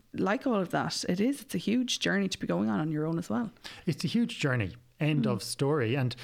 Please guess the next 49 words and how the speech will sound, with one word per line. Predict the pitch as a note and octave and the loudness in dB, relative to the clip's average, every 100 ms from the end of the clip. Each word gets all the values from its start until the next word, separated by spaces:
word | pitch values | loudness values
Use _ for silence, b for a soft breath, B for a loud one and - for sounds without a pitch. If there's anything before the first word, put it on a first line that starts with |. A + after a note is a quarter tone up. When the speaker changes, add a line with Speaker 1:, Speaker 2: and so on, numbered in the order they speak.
| B B | B B
Speaker 2:
you | F3 | 0
know, | E3 | 2
when, | D#3 E3+ E3+ | 2 0 2
when, | D3+ F#3+ | 0 2
even, | F#3 F#3+ F#3+ | 2 2 2
even | F#3 E3+ | 2 2
when | D#3+ | 2
you | D3 | 2
see | - B2+ | 0 0
couples | E3 E3 C3 | 0 2 0
who | C#3 | 2
have | A#2 A2 | 2 0
a | |
baby, | G#2+ B2+ B2 A#2 A#2 | 0 2 2 2 2
and, | B2 - | 0 -2
uh, | G#3+ G#3+ | -8 -8
particularly | - - A3+ E3+ | -6 -2 0 0
during | C#3+ C3 A2 | 0 0 2
the | |
lockdown, | A#2+ D3+ - D3 A2 A2+ | 2 0 0 -2 0 0
if | A#2+ | 0
they | D#3 | -2
don't | G3+ A3 | 0 0
have | F#3 B2+ | 0 -4
the | |
support | - - B2+ A2 | -6 -4 -2 -2
of | - | -4
family | B2+ G#2+ G#2+ | -4 -2 0
members, | B2+ C3+ A2+ G2 - B B B - | 0 2 0 -2 -8 B B B -4
uh, | D3+ | 0
it's | D3 A#3 - - | 2 0 -2 -4
so | - - G#3 F#3 | -4 -2 0 0
hard. | B2+ E3 A3 G#3 G#2 - A#3+ | -2 -2 0 0 -2 -4 -4
Um, | C#3 C3 C3+ B2 | -2 0 0 -2
Speaker 1:
Yes. | B2 - B B | -4 -6 B B
Speaker 2:
And, | - F#3 | -4 -2
and | F3 D3+ | 0 0
when | D3 C#3 | 0 0
you | |
see | C3+ B2+ | 0 -2
single | - D3+ F3+ | 0 0 0
parents | E3+ E3+ F3+ F3 - | 0 0 0 -2 -2
as | C#3 | -4
well, | D3 D#3+ E3 B B B | 0 0 0 B B B
it | D3 G#3+ | -2 2
is | G#3+ F3 - | 2 0 -4
tough. | - G#3 E3+ E3 | -4 -2 0 0
I | D3+ | 2
mean, | D#3 D3 | 2 0